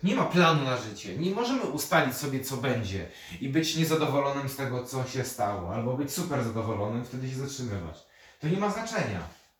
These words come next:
Ważny jest ten stan, w którym, człowieku, jesteś. Ważny jest ten stan, w którym odczuwam swoje życie. Ważny jest ten stan, który sprawia, że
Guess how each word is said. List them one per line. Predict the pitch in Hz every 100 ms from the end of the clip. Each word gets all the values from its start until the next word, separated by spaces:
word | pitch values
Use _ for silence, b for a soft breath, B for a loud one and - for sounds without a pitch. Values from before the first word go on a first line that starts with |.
| _ _ _ _ _ _ _ _ _ _ _ _ _ _ _ _ _ _ _ _ 117
Ważny | 165 160 180
jest | 175 -
ten | 196 185
stan, | - 180 180 131
w | -
którym, | 131 117 113
człowieku, | 113 101 104 98
jesteś. | 90 87 - 95
Ważny | 120 151 165
jest | 160 -
ten | 170
stan, | - 190 170 -
w |
którym | - 127 120 117 B B B B
odczuwam | 131 - 190 190 127 98 90 - _ _
swoje | - - 135 127
życie. | 110 101 - 76 98
Ważny | 156 156 160
jest | 143
ten | 156 147
stan, | - 156 135 131
który | - 131 127 - B B - - _ - _ _ _
sprawia, | - - 170 127 127 120 131
że | 139 147 143 135